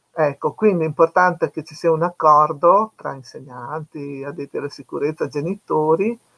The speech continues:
una valutazione degli spazi da utilizzare, delle modalità con cui incontrarsi, mm, perché di fatto abbiamo anche verificato che la bolla veramente chiusa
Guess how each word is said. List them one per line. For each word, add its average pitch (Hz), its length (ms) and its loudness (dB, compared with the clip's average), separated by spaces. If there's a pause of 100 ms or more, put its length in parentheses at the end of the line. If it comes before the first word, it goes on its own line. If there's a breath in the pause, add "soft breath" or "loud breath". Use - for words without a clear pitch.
(300 soft breath)
una 180 200 4
valutazione 170 1000 6
degli 156 220 2
spazi 165 600 2
da 160 100 6
utilizzare, 156 880 2
delle 151 220 -2
modalità 151 840 2 (440)
con 147 160 -10
cui 151 240 -10
incontrarsi, 143 960 -4 (440)
mm, 139 260 -14
perché 165 260 0
di 185 120 -4
fatto 143 840 0 (920 soft breath)
abbiamo 175 460 2
anche 185 380 4
verificato 151 840 -2
che 160 140 -2
la 165 120 4
bolla 170 460 4
veramente 160 540 -4
chiusa 160 600 -4